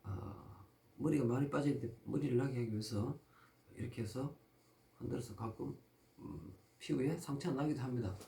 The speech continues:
뭐 큰 문제는 없습니다만, 어, 불안하신 분들은 적당한 두께의 수건을 대고 사용하십시오. 자, 그, 만약 그래도 "아, 피부가 상할까? 상처가 날까?" 염려하시는 분은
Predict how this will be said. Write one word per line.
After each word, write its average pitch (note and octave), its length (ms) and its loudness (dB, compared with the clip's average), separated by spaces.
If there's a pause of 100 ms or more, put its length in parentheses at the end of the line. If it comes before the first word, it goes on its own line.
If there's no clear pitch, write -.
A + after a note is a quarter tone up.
(360)
뭐 - 120 -14
큰 B2+ 200 -2
문제는 C3+ 340 6
없습니다만, A#2+ 760 6 (640)
어, F2 840 -2 (240)
불안하신 A#2+ 440 2
분들은 B2 440 4
적당한 B2+ 460 0
두께의 C3+ 260 0
수건을 D3+ 540 4 (560)
대고 C#3+ 460 4 (1120)
사용하십시오. F#2+ 640 2 (1040)
자, F#2+ 220 -4
그, - 120 2
만약 - 280 4
그래도 F3+ 580 10 (180)
"아, - 320 -8
피부가 A#3 280 2
상할까? D#3+ 560 2
상처가 E3+ 400 2
날까?" C#3+ 280 4
염려하시는 C#3 520 6
분은 B2 380 4